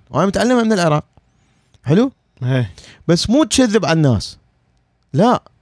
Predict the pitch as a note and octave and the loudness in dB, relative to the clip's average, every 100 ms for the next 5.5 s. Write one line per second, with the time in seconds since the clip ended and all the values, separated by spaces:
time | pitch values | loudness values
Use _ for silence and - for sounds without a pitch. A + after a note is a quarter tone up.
0 | _ _ _ - - F#3+ B3+ B3+ A3 C4+ | _ _ _ -20 -4 -2 0 0 0 0
1 | A#3+ F#3 F3+ - A#3 F#3+ - - F3 C3+ | 0 2 0 0 -2 0 -2 -2 -2 -2
2 | - B2+ F#3+ E3 C3+ C#3 F#3+ F3+ F3 D3 | -4 -2 -2 0 -2 0 -2 0 -2 0
3 | C#3 D#3+ E3 D3+ F#3 C#3 B2+ E3 - - | 0 0 0 2 0 0 -2 -2 -2 -2
4 | A#2 D3 F3+ A3+ D#3 D#3 E3+ C#3+ C3 F#3 | 0 0 0 2 2 0 -2 -2 -2 0
5 | F3 C#3 F2+ - - | -2 -2 -6 -8 -14